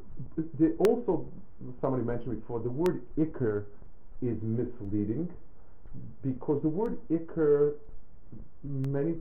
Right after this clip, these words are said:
times, most of the time, the me-, the meaning of Iker is Iker versus Tafel. If you have this, it's like the main thing is, the, I know, the meat, the potatoes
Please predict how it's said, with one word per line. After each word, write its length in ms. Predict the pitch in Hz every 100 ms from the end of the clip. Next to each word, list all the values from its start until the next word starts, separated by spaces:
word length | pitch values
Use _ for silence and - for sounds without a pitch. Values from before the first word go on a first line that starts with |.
| -
times, 360 | 127 120 113 101
most 240 | 160 202
of 80 | 165
the 80 | 135 -
time, 360 | 131 117 110 110 - - -
the 60 | 110
me-, 340 | 107 123 135 131
the 60 | 120
meaning 320 | 113 147 135
of 80 | 110 - 127
Iker 420 | 123 - 107 104 104 - -
is 80 | 104 - -
Iker 260 | 156 147
versus 240 | 113 107 - - -
Tafel. 300 | 113 - 98 - -
If 120 | -
you 100 | 135
have 280 | 147 196 165
this, 180 | 151 135 -
it's 160 | 131 -
like 220 | 117 107 - - - - -
the 60 |
main 220 | 131 180 175
thing 160 | 156
is, 180 | 131 104 - - -
the, 140 | 110
I 60 | 107
know, 160 | 113 104
the 100 | 117
meat, 260 | 190 214 - - - -
the 60 | -
potatoes 420 | - 131 135